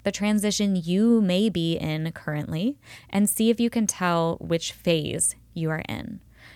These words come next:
Okay, so when we're looking at rites of passage, when we're looking at the three phases that we go through when entering transition, the first one is going to be separation. Number one is separation.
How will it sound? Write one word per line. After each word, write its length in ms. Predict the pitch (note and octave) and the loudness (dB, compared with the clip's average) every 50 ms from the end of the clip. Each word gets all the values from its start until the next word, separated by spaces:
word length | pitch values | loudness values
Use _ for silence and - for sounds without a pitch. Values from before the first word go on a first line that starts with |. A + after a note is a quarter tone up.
| - - - | -14 -10 -6
Okay, 200 | F3 - F#3+ F#3 | -2 0 2 4
so 160 | - G#3+ G3 | 4 4 4
when 100 | G3+ G3 | 4 4
we're 100 | G3 G3 | 4 2
looking 380 | F#3 F#3+ G#3+ A3 - D#4+ E4 | 2 2 0 0 0 -2 -2
at 180 | D#4 - - F3+ | -2 -2 -2 0
rites 280 | F#3 F#3 - - - F#3 | -2 -2 -2 -2 -6 -8
of 100 | E3 - | -8 -6
passage, 540 | - E3+ - - - - - - - - | -6 -6 -4 -4 -4 -4 -4 -4 -6 -4
when 100 | F3+ F3+ | -4 -2
we're 120 | F3+ F3+ F3 | -2 0 0
looking 340 | F3 F#3+ G3 - B3+ A#3+ A#3 | 0 0 2 2 2 2 2
at 80 | - | 0
the 80 | - F#3+ | -2 -4
three 360 | - - F3+ F#3 G3 G#3 A3 | -6 -4 -4 -2 0 0 0
phases 680 | G#3+ - - F3+ E3+ F3 E3 - E3 D#3+ D#3+ D#3 - | -2 0 0 0 2 2 0 0 -2 -4 -4 -6 -6
that 200 | - D#3 - - | -6 -6 -4 -4
we 100 | E3+ G3 | -4 -4
go 220 | F#3+ - A3 A#3+ B3 | -2 -2 -2 -2 -2
through 320 | B3 - E3 D#3 D3+ D#3 | -4 -4 -4 -2 -2 -2
when 220 | D3+ D#3+ D#3+ D#3+ | -2 -4 -4 -4
entering 640 | - D3+ D#3 D#3+ - - E3+ F3 F3 F3+ F#3 G3+ G#3 - _ _ _ - - _ _ _ _ - - | -4 -4 -4 -4 -4 -2 -2 0 0 0 0 -2 -4 -6 _ _ _ -20 -20 _ _ _ _ -20 -12
transition, 840 | - - F#3+ F#3+ G3 G3+ B3 C#4 - - - - A#1 - G#3 A3 - - - - - - - | -6 -2 0 0 2 2 2 0 0 -2 -4 -6 -6 -6 -8 -8 -10 -14 -20 -20 -20 -8 -4
the 80 | - F#3+ | -4 -4
first 560 | - - - G#3 A3 C4+ D4 - - - - | -4 0 4 4 4 4 4 2 -2 -4 -2
one 280 | F3 E3+ E3+ E3+ E3+ F3 | -2 0 0 0 0 -2
is 200 | - - F3 - | -4 -6 -6 -6
going 240 | - E3 E3 E3 D#3+ | -4 -2 -2 -2 -4
to 120 | - - | -4 -4
be 140 | E3 E3+ D#3+ | -2 -2 -2
separation. 1120 | D3 - - - D#3 D#3 - E3+ D#3+ D#3 D3+ D3+ D3 C#3+ - - - - - - - - - - - - - - - - - - - - | -2 -2 -2 -2 -2 -4 -4 -4 -4 -4 -4 -4 -4 -4 -4 -6 -8 -8 -10 -12 -14 -16 -20 -20 -20 -20 -20 -20 -20 -20 -20 -16 -10 -8
Number 300 | D#3+ D#3 D#3+ G3 A3 A3 | -6 -2 0 0 2 2
one 220 | G#3 G3 F#3+ F#3+ | 2 2 0 0
is 160 | - F3+ E3 | -2 -4 -4
separation. 840 | - - - D3+ D3 - D#3+ D#3 E3+ - - - - - A1+ - - | -2 -2 -2 -2 -2 -4 -4 -4 -4 -4 -4 -6 -6 -6 -8 -10 -12